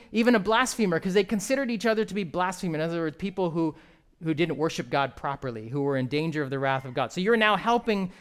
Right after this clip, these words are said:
someone who's a blasphemer, an impure, someone who's impure in God's eyes. That's how they saw each other. So at great risk to himself, this Samaritan comes and helps this man out. Now, why was Jesus telling this story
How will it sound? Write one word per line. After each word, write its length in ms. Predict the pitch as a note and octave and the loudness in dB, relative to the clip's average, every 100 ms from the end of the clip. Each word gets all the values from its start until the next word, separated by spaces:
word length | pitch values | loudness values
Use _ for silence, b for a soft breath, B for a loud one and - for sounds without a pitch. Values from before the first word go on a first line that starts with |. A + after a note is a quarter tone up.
| B | B
someone 360 | - G3+ E3+ | 0 2 2
who's 160 | E3 D#3+ | 0 0
a 40 | |
blasphemer, 580 | C#3 D#3 D#3+ F3 F3 C3+ | -2 0 -2 0 -2 0
an 80 | C3 | 0
impure, 640 | G3 G3 F#3 - G3 F3 B B | 0 -2 -2 0 2 0 B B
someone 240 | - G3 | 0 4
who's 140 | F#3+ - | 4 2
impure 480 | F#3 G#3 - F#3+ | 2 2 2 0
in 100 | D#3+ | 0
God's 280 | C#3 C#3 C#3 | 0 -2 0
eyes. 140 | C#3 A#2 | -4 -4
That's 180 | C#3+ | -6
how 100 | F#3+ | -4
they 120 | F3 D3+ | -2 -4
saw 240 | - F#3 | -6 -10
each 200 | - - | -12 -14
other. 220 | - - _ _ _ _ _ | -18 -18 _ _ _ _ _
So 140 | - A#3 | 0 4
at 240 | G#3+ G#3 | 4 4
great 300 | F#3+ A#3+ D4+ | 4 2 2
risk 280 | G#3+ A3 A3 | 0 0 0
to 60 | G3 | -2
himself, 640 | F3 D#3+ - C3+ B2 C3+ b b b | -2 -4 -2 -2 -4 -10 b b b
this 140 | F3+ | -4
Samaritan 520 | F#3 G3+ F3 E3 D3+ | -2 0 0 -2 -4
comes 460 | B2+ C3+ A#2 A2+ - _ _ _ | -4 -6 -6 -8 -14 _ _ _
and 80 | C3 | -8
helps 260 | B2+ B2 - | -6 -6 -8
this 340 | A#2 - - _ _ _ | -14 -14 -20 _ _ _
man 260 | A#2+ G#2 G#2 | -10 -10 -12
out. 180 | - - _ _ _ _ _ _ _ _ _ _ _ _ _ _ _ _ _ | -20 -20 _ _ _ _ _ _ _ _ _ _ _ _ _ _ _ _ _
Now, 80 | C3+ | -4
why 140 | E3 | -2
was 160 | D#4 D#4 | -2 -2
Jesus 380 | - G3+ F3+ C#3+ | -4 -6 -6 -10
telling 360 | - D3 C3+ | -6 -4 -4
this 140 | A#2 A2+ | -6 -8
story 460 | - B2 G#2+ G2 | -10 -10 -10 -12